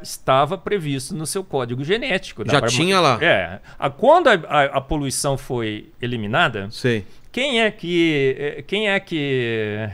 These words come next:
Speaker 1: predominou?
Speaker 2: As, as mais coloridas.
Speaker 1: A, as originais.
Speaker 2: As originais.
Speaker 1: A original é sempre melhor.
Speaker 2: Ah, tá.
Speaker 1: É sempre melhor. O selvagem é sempre melhor. Ó, v-, vírus. Eles
Speaker 2: Tá.
Speaker 1: dizem assim: olha, você toma um antibiótico, né?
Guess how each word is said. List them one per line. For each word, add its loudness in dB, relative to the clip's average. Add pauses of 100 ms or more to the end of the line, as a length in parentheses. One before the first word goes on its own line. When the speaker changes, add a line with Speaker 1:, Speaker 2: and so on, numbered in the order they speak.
(240)
Speaker 1:
predominou? 0 (380)
Speaker 2:
As, -6 (120)
as -8
mais -4
coloridas. -2 (120)
Speaker 1:
A, 2
as 2
originais. 2
Speaker 2:
As 8
originais. 6
Speaker 1:
A 4
original 4
é 2
sempre -4
melhor. -2
Speaker 2:
Ah, -2
tá. -10
Speaker 1:
É 0
sempre -2
melhor. -2
O -2
selvagem 2
é 0
sempre -2
melhor. 0
Ó, 0
v-, -12
vírus. -2
Eles -4
Speaker 2:
Tá. 4
Speaker 1:
dizem 0
assim: -4
olha, 2
você -10
toma 0
um 2
antibiótico, 0
né? -2